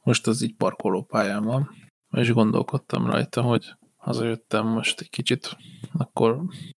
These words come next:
ránézek arra. De aztán végül semmi lett belőle, úgyhogy az megérte.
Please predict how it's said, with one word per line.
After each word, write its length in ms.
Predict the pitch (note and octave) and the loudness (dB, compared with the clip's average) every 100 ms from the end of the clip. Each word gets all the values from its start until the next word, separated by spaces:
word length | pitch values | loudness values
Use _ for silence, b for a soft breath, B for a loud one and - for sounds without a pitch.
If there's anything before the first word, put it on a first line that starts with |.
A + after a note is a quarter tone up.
| _ | _
ránézek 540 | - A#2 A#2 - - - | 0 0 0 -4 -4 0
arra. 420 | A#2+ B2 C3 - _ _ _ | 2 2 0 -4 _ _ _
De 160 | - B2 | -2 2
aztán 600 | - - A#2+ A#2 A#2+ - _ _ _ - | 2 4 4 4 0 -10 _ _ _ 2
végül 480 | A2+ A#2+ A#2 A2+ C3 | 4 6 6 4 4
semmi 380 | - A#2+ G#2+ | 2 4 2
lett 160 | G#2+ A2 | 2 2
belőle, 640 | A2 G#2+ G#2+ A2 B2+ - _ _ _ - | 4 4 6 6 4 0 _ _ _ -4
úgyhogy 640 | A2+ A2+ A#2+ A2+ - - _ _ - | -2 0 0 0 -2 -10 _ _ -10
az 180 | B2 | -8
megérte. 680 | C#3 A#2 A#2 A#2+ - - C3 | -4 -4 -2 -4 -2 -2 -2